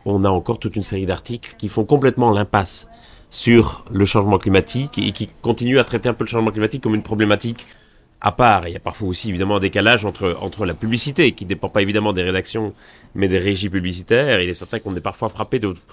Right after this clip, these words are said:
voir telle ou telle publicité, euh, la, la, la plus frappante récemment était la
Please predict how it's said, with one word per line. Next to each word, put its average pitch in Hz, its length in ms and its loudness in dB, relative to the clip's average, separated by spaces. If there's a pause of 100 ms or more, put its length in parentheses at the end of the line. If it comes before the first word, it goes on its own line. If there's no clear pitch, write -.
(360)
voir 104 240 0
telle 127 240 2
ou 117 80 -4
telle 127 320 0
publicité, 104 720 -4
euh, 90 280 -4 (240)
la, 87 100 -16
la, 90 160 -14
la 95 120 -14
plus 92 160 -12
frappante 104 380 -6
récemment 101 460 -4
était 95 220 -4
la 85 200 -6